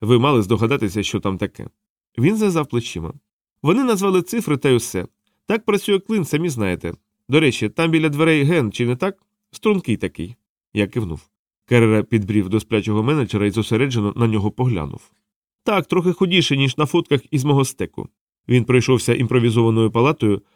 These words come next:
позирнувши на інші ліжка зліва та справа, а також на труп у кутку. Я відчув, як мені крізь метовий кайф і в тому починає лоскотати нерви давня настороженість.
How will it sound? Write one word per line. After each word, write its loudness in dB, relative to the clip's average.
позирнувши 2
на 2
інші 0
ліжка 0
зліва 0
та 0
справа, 0
а 0
також 0
на 2
труп 0
у -2
кутку. -4
Я 6
відчув, 2
як 0
мені 0
крізь -2
метовий 2
кайф 0
і 2
в -4
тому 2
починає 0
лоскотати 0
нерви 0
давня 0
настороженість. -4